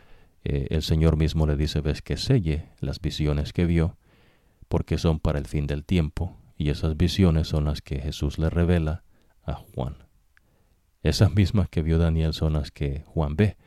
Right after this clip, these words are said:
La diferencia es que por la obra que Jesús hace, eh, al morir en la cruz del Calvario, él tiene el poder, ¿ves? Para abrir, eh, el significado de esas,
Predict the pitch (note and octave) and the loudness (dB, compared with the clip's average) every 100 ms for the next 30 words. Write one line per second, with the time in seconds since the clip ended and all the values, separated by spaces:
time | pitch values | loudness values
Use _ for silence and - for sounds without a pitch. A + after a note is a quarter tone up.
0 | _ - - _ _ _ - D#2+ E2+ E2+ | _ -20 -20 _ _ _ -4 2 4 4
1 | - F#2+ F#2 F#2+ F2 F2+ F#2 - D#2 D2+ | 4 4 4 2 0 0 -2 -2 0 0
2 | D2 C#2+ - _ _ - D#2 F#2 F2+ - | -2 -4 -10 _ _ -2 2 4 2 0
3 | E2 E2 - E2+ G2+ E2 - D2+ - - | -4 -4 -2 -2 0 0 -2 -6 -8 -18
4 | _ _ _ D2+ D2+ C#2 D2+ D#2 D#2+ F2+ | _ _ _ -10 -10 -8 -6 -4 0 2
5 | E2+ E2+ F2 E2+ F#2 F2+ F2+ F#2+ F2 E2 | 4 2 2 2 0 2 4 6 4 2
6 | - _ - - - _ _ F2 E2 F#2 | -2 _ -20 -20 -20 _ _ -2 0 2
7 | E2+ E2+ - F2 D#2+ D2+ D2+ - D2 C#2+ | 2 2 0 0 0 0 -4 -2 -2 -2
8 | - - D2+ D#2 E2 D#2+ - _ _ - | -6 -10 -6 -2 -2 -2 -8 _ _ -20
9 | _ _ _ _ - D#2 - F#2 - F#2 | _ _ _ _ -2 -2 0 0 4 2
10 | F2 E2+ - D2+ D2 D2 D2 D2 - D2+ | 2 0 -2 -2 0 0 0 -2 -4 -8
11 | - | -8